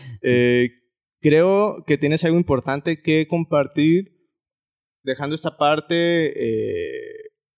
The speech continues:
Speaker 2: empezar a platicar de la evolución como en nuestro día a día. Ya hablamos de manera general de traer esto, el campo a la ciudad, pero ahora, si una persona te preguntara, "Oye, Ricardo,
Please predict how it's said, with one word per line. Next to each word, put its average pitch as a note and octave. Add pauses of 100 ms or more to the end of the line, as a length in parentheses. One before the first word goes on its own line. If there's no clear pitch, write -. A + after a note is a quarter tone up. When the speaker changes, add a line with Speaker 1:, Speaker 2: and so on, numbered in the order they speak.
(1080)
Speaker 2:
empezar D#3+
a G3
platicar D3+
de E3+
la F3
evolución C3+
como D3+
en C3
nuestro A#2+
día C3
a A#2
día. A2
Ya A2+
hablamos C3
de B2
manera A#2+
general B2
de B2+
traer A2+
esto, B2
el A2
campo A2+
a A#2
la A2
ciudad, A2+
pero A#2
ahora, B2 (580)
si -
una D#3+
persona C#3+
te C3
preguntara, B2
"Oye, C#3
Ricardo, C3+